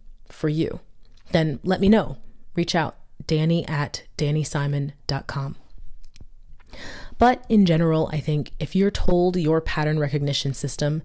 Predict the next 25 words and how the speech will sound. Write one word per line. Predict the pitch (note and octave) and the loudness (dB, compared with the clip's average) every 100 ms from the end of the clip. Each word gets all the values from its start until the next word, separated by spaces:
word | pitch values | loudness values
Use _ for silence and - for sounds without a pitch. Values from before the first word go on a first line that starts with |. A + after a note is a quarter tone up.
| - - - | -10 -18 -4
has | D#3 C#3+ | -2 0
made | E3 D3 | 0 2
a | |
less | C#3+ D#3 G3+ | 0 0 0
than | - A3 | 2 0
correct | G#3 F3+ C#3+ - | 2 0 0 -2
conclusion | - D3+ - C#3+ C3+ C#3+ | -4 -4 0 0 0 -2
by | C#3 | -2
the | C3+ | -4
person | - - F3+ F#3 | -4 -2 0 2
it | E3+ F3 - | 0 -2 -2
incorrectly | E3+ F3 F3 E3+ D3 - D#3 | 0 0 2 0 -2 -2 -2
concluded | - D#3+ - E3 D3+ C#3+ - | -2 -6 -2 0 0 0 -4
about, | C#3+ E3+ B3 E3+ F3 A#3 - - - - - - | -4 -2 0 0 0 -4 -8 -12 -18 -16 -16 -2
you | - | 6
can | A3 | 8
either | A#3 C4 | 8 6
gracefully | B3 E3 D#3 - E3+ D#3+ - | 4 4 2 2 2 2 0
add | D#3+ C#3 D3 | -2 -2 4
the | |
new | G3 A3+ | 8 8
information | A3+ A3+ G#3+ - G#3 | 8 6 4 4 0
to | - | 2
your | B3+ | 2
system, | - C#3+ D#3 B3 | 2 0 0 -2